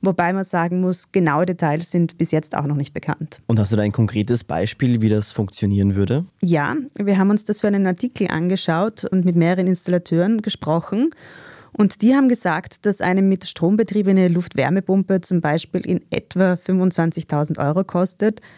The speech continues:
Speaker 1: Das ist auch ungefähr das, womit das Klimaschutzministerium rechnet. Wenn ich da jetzt fünfundsiebzig Prozent abziehe, dann sind das in etwa sechstausend Euro, die übrig bleiben für diesen Austausch. Jetzt im Vergleich dazu, man muss das natürlich immer in Relation setzen zu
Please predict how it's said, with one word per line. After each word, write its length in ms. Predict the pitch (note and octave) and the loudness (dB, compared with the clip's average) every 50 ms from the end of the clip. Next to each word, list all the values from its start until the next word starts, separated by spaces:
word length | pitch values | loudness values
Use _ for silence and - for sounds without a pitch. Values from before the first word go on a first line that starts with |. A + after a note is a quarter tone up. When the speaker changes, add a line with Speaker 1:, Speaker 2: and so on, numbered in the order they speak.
| - - - | -20 -12 -6
Speaker 1:
Das 120 | - F#3 - | -4 -4 -4
ist 140 | F3+ E3+ - | -2 -2 -2
auch 80 | E3 | -2
ungefähr 340 | E3 G3 G3 G3 F#3+ - F3+ | 0 0 0 0 0 0 0
das, 400 | F3+ D#3+ D3+ E3+ F#3+ - - - | 0 0 0 -2 -2 -4 -6 -2
womit 440 | F#3 F#3 F3 F3 E3+ - - - - | 0 2 2 2 0 -4 -6 -4 -2
das 160 | F3+ F3 - | -2 -2 0
Klimaschutzministerium 1000 | - F#3 F3+ F3+ - - D#3+ - - E3 D#3 D3 - - C#3+ C#3+ C#3+ D#3 D3+ D3 | 2 2 4 4 2 0 -2 0 0 0 0 0 0 -2 -4 -2 0 0 0 0
rechnet. 580 | C#3+ - C3+ C3 - - D3+ C#3 D3 C#3+ - - _ _ _ _ _ - _ - - - _ _ _ | 0 -2 -4 -4 -2 -2 -2 -2 -2 -4 -8 -12 _ _ _ _ _ -20 _ -20 -20 -20 _ _ _
Wenn 100 | - G3 | 0 0
ich 120 | F#3 - | 0 2
da 100 | - F#3 | 0 0
jetzt 260 | G3 G#3 G3+ - - | -2 -2 -4 -6 -2
fünfundsiebzig 500 | - A3+ A#3 A#3+ G#3 A3 G#3+ - - G3+ | 2 4 4 4 4 2 -2 -2 -6 -6
Prozent 420 | - - F#3 F3 - E3+ D#3 - - | -4 -4 -2 0 0 -2 -2 -2 -4
abziehe, 600 | C#3+ - - - - - G#3+ A3 B3 C4+ D4 D4 | -8 -8 -8 -10 -4 -2 2 2 4 4 2 2
dann 200 | - - G3+ F#3 | 0 0 0 2
sind 260 | - G3+ G3+ G3 - | 2 2 0 2 0
das 200 | G3 F3 - - | 0 -2 -2 -2
in 140 | - E3 - | -4 -2 -2
etwa 420 | - - E3+ - - F#3+ F3+ F3+ | -2 -4 -6 -4 -2 0 0 0
sechstausend 720 | F3 - - D#3+ - - - - D#3+ D#3+ E3+ F3 F3 - - | 0 -2 -4 -6 -6 -6 -4 -2 -2 0 0 -2 -2 -2 -2
Euro, 300 | D3+ D#3 D#3+ D#3 E3+ E3 | -2 -2 0 0 0 -2
die 160 | - - - | -2 -4 -6
übrig 300 | D#3+ - - F3 - _ | -6 -4 -4 -6 -4 _
bleiben 340 | - C#3+ C3 C3 D3 E3 D#3+ | -2 -2 0 0 -2 -4 -4
für 140 | - - | -2 -2
diesen 220 | E3+ E3 D#3+ - - | -2 -2 -2 -2 -2
Austausch. 680 | - A#2 C#3+ - - - C3 G2 - D3 - - - - _ _ _ - - - - - - - _ - | -2 -4 -4 -6 -6 -4 -4 -4 -4 -6 -8 -10 -14 -18 _ _ _ -20 -20 -20 -20 -20 -20 -20 _ -2
Jetzt 160 | F3+ F3 - | -2 0 2
im 80 | F#3+ E3+ | 2 2
Vergleich 440 | F#3+ F3+ F3 D#3+ C3+ D3 E3+ - | 2 0 0 0 0 -2 -4 -4
dazu, 400 | - E3 C#3+ C#3+ E3+ E3+ - G3+ | -4 -2 0 0 -2 -2 -2 0
man 140 | G3 G3 F#3+ | 2 4 4
muss 140 | F3+ F3+ - | 4 2 0
das 120 | - F#3 | 0 0
natürlich 440 | F#3+ F3+ F3 - F#3 F3 F3+ F3+ - | 0 0 2 2 2 2 0 0 2
immer 160 | - F3+ F3+ | 2 4 4
in 80 | F3 E3+ | 4 4
Relation 480 | D#3+ D#3+ D#3 D#3+ - - D#3+ D#3+ F3 F3 | 2 2 0 0 0 0 0 2 2 2
setzen 600 | - F3 D#3+ - - - F3 E3+ E3 E3 E3 - | 2 0 -2 -2 -2 0 2 2 4 2 2 0
zu 340 | - - - D3+ D3+ D#3 D#3+ | -4 -2 0 2 2 2 0